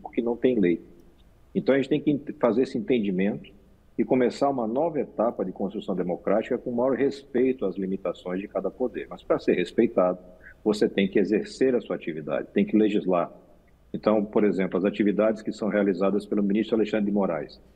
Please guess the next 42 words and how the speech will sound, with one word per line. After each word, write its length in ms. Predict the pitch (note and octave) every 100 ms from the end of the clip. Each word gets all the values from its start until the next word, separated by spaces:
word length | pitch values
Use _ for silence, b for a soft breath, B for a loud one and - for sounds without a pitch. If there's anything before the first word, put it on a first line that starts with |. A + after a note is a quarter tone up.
| - -
no 200 | A#2 B2+
mérito, 640 | A2 B2 D3+ A2+ - C#2
me 140 | F2+ G2
parecem 580 | G2+ F2 F#2+ - C3
corretas, 680 | - G3 D3+ G2+ G2+ - - - _ _ _ -
mas 280 | G2 G2+ F2+
na 220 | B2 C#3
forma, 680 | - - A2 D3 C#3 D2+ - -
elas 200 | G2 F#2+
atropelam 680 | G#2+ G#2+ G2 - F2+ A2 B2+
o 320 | G2+ F2 - -
processo 720 | E2+ - F2 F#2+ G2+ - C3+
de 100 | G2+ -
forma 440 | G2 F#2+ C3 D#3
brutal. 600 | B2+ - - F2+ - - - - _ _ _ -
Isso 160 | F#2+ -
vai 120 | G#2
ter 140 | G#2 G2
que 80 |
ser 120 | - G#2
resolvido 480 | A2+ C#3+ G#2+ A2
em 40 | C3
algum 180 | B2+ C#3+
momento, 480 | E3 A#2+ G#2 G#2
isso 180 | G2 -
se 100 | B2
dá 180 | G#2 G2+
por 180 | B2+ A2+
legislação, 640 | B2 B2 D#3 - - C3+
na 100 | G#2+
minha 200 | F2 D#2+
visão. 320 | D#2+ C#2+ A#1+ - b b b -
Não 120 | F#2
cabe 340 | - A#2 B2
qualquer 380 | G#2+ B2 - G2+
tipo 340 | - E3 -
de 100 | B2
questionamento 800 | - G#2 - G2+ F2+ E2+ A#2 A#2+
a 20 |
conteúdo 760 | A#2 - C#3 C#3 A2+ B2 D3 G#2
de 80 | D2+
decisão, 460 | D#2+ E2 - -